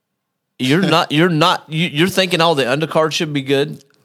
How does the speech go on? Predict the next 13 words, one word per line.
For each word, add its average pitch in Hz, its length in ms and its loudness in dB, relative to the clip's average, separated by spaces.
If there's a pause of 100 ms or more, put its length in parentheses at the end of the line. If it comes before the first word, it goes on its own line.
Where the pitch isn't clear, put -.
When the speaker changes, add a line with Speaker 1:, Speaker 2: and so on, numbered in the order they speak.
Speaker 1:
Hey, 117 180 -10
you're, 135 300 -4
you're 143 220 -2
gonna 160 200 0
be 135 140 -2
very 127 320 0
disappointed. 107 640 -8 (120)
I 131 380 4
am 110 140 -2
telling 123 260 -2
you 110 100 -6
right 110 200 -4
now, 117 180 -4